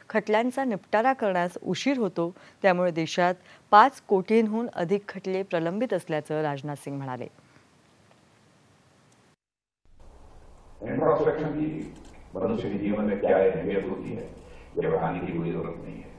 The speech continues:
Speaker 2: लेकिन इंफ्रास्ट्रक्चर करते हुए भी हमको बचना चाहिए.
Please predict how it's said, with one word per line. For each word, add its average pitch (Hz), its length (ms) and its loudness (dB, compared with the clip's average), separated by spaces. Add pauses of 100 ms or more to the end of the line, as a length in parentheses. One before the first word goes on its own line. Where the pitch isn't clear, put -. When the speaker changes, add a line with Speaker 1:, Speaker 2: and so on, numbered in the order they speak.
(1120)
Speaker 2:
लेकिन 135 240 0
इंफ्रास्ट्रक्चर 143 640 2
करते 156 300 2
हुए 160 200 0
भी 180 80 0
हमको 139 280 0
बचना - 320 0
चाहिए. - 400 -6